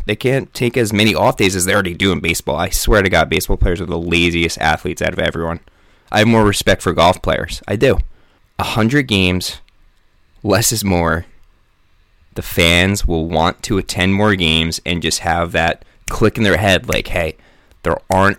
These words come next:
as many games, so I need to act now." And, quite frankly,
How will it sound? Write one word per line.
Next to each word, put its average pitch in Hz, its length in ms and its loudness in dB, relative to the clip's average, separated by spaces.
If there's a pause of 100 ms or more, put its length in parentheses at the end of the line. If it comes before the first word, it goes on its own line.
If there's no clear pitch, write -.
(120)
as 92 340 2
many 98 300 0
games, 82 540 -6 (540)
so - 200 -2
I 82 60 0
need 87 200 -2
to - 140 -8
act 87 280 0
now." 85 520 -2 (560)
And, 104 480 0
quite 98 260 2
frankly, 107 640 -2